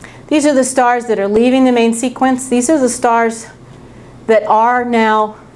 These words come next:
giants. And they may have even been up the giant branch more than just this first trip by the time we're observing them.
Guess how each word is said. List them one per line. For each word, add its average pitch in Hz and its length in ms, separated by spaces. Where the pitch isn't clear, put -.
giants. 180 680
And 226 100
they 247 80
may 254 180
have 240 100
even 240 300
been 226 180
up 226 160
the 240 60
giant 220 300
branch 214 240
more 220 200
than 196 240
just 208 220
this 202 220
first 202 300
trip - 260
by 190 140
the 185 140
time 196 360
we're 196 100
observing 190 460
them. 170 180